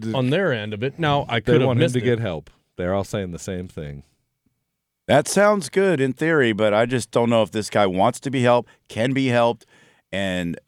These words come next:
Speaker 3: yeah, the N B A will have a serious, serious problem if somebody gets really injured,
Speaker 1: Right.
Speaker 3: like a brain injury
Speaker 1: Right.
Speaker 3: or
Speaker 1: Or somebody
Speaker 3: you,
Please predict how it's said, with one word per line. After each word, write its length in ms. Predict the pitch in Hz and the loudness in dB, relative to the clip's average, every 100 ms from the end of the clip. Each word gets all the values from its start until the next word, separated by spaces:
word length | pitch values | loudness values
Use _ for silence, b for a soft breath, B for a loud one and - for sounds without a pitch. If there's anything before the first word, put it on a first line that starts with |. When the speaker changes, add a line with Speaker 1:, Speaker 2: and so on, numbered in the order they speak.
| _ _ _ | _ _ _
Speaker 3:
yeah, 300 | 117 120 85 76 | -2 0 0 -2
the 180 | 110 | -2
N 100 | 156 | 0
B 140 | 147 135 | 2 0
A 100 | 117 | 0
will 160 | 101 95 | -2 -4
have 200 | 101 87 | -4 -4
a 100 | 85 | -8
serious, 800 | - - - 175 180 131 101 87 | -12 -12 -8 -4 -2 0 -2 -4
serious 640 | - 190 247 185 92 - | -4 -2 2 2 -2 -6
problem 460 | 104 90 85 - - b b | -4 -2 -2 -6 -8 b b
if 140 | - 104 | -6 -4
somebody 420 | - 156 135 120 | -2 0 0 -2
gets 280 | 104 92 - - | -2 -4 -6 -14
really 800 | 98 101 120 160 170 139 98 | -10 -4 0 2 2 2 0
injured, 400 | 95 90 76 73 | -2 -4 -4 -8
Speaker 1:
Right. 220 | 95 95 107 | -4 -2 0
Speaker 3:
like 140 | 104 | 0
a 60 | 107 | -2
brain 540 | 78 110 123 135 139 | -2 0 2 0 0
injury 580 | 131 135 107 123 123 127 | 0 -2 -2 -2 0 0
Speaker 1:
Right. 160 | 120 113 | 0 0
Speaker 3:
or 120 | 90 b b - | -2 b b 0
Speaker 1:
Or 140 | 147 | 0
somebody 280 | 147 208 | 0 0
Speaker 3:
you, 20 | 196 | 0